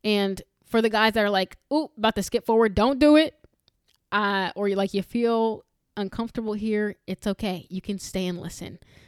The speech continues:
This is important for you to learn if you plan to get married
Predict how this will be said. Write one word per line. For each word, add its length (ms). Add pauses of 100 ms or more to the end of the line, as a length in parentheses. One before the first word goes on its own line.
This 340
is 180
important 580
for 140
you 220
to 120
learn 480
if 320
you 300
plan 380
to 80
get 180
married 500